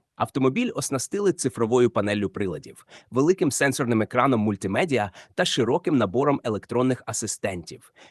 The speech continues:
від автоматичного гальмування до системи утримання в смузі. Завдяки поєднанню сучасних технологій, економічних двигунів і високого рівня комфорту, Caddy п'ятого покоління утвердився як універсальний автомобіль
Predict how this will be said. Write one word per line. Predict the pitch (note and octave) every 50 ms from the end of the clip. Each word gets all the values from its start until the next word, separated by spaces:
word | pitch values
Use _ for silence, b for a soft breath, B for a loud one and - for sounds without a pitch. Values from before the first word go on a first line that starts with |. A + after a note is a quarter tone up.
| B B
від | - C3 B2+
автоматичного | A#2+ - - A2+ G#2+ G2+ - D3+ D3 - - A2+ G2 F#2+
гальмування | F#2 G#2+ G2+ F#2+ G2 F#2+ F#2+ C3 F3 F#3+ G3 F#3+ F#3 F#3 b b b b
до | b C#3+ F3
системи | - - - - - C#3 C#3+ D3+
утримання | - A#2 - - A2+ A#2 A2+ G#2+ G2+
в | F2+
смузі. | - - - F#2+ F2 D#2+ - - - - _ _ _ _ _ _
Завдяки | - G2 B2+ A2+ A2+ B2 - - F#3+
поєднанню | F3+ - D3 B2+ G#2+ A#2 C#3 C#3 B2+ A2+
сучасних | - - A2 - - A#2+ - - A2 G2 -
технологій, | G#2+ - - F#2+ F#2+ A2+ D#3 - A2+ E2 - - b b b b b
економічних | B2 B2 - C#3 C3 A#2+ A#2+ C3+ D3 - - B2 G#2+ F#2+
двигунів | F#2 F#2+ G2+ F2+ F#2+ G2 A2 E3+ A3+ - - B B B B B
і | C3+ B2
високого | G#2+ B2 - - E3+ F#3+ - D#3+ C3 B2
рівня | A#2+ A#2 A2 G#2 G2
комфорту, | - G2 F2+ - E3+ F3+ - - - - - _ _ _ -
Caddy | - - - G3 D#3+ A3 -
п'ятого | - - G#3 B2 B2 - - A2 F#2+ G3+
покоління | - G2 - - F#2 G#2 F#3+ G#3+ G#3 F#3 B B B B
утвердився | - D#3+ - - A#2 C#3+ F3 F3+ E3+ F3 D3 - - F3 D#3+ - _ -
як | - C3 - - - -
універсальний | C#3+ C3+ B2 G#2 A2+ A2 - - - A#2+ C#3 F3 F3 E3+ E3+ E3 -
автомобіль | - G#2+ - - G#2 G2+ G2 G2 C3 F#3 G3